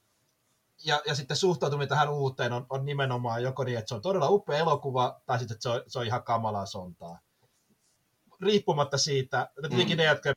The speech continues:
Speaker 1: se on kamalaa sontaa, niin se alkuperäinen suosikki. Mut myöskin osa sentään niistä, jotka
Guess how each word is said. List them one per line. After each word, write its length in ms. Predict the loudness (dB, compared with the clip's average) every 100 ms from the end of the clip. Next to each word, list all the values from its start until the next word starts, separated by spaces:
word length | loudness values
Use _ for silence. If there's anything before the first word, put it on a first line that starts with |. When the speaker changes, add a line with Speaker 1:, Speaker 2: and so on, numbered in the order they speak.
| -2
Speaker 1:
se 100 | -18
on 60 | 0
kamalaa 320 | 2 4 2
sontaa, 340 | 0 -4 -4 -4
niin 80 |
se 60 | -2
alkuperäinen 440 | -4 -4 -6 -6
suosikki. 540 | -6 -8 -8 -10 -14 -14 _ _ _ _ _
Mut 320 | -2 -2 -2
myöskin 420 | 2 2 2 4
osa 180 | 4 6
sentään 380 | 2 2 2 2
niistä, 220 | 2 0
jotka 180 | -4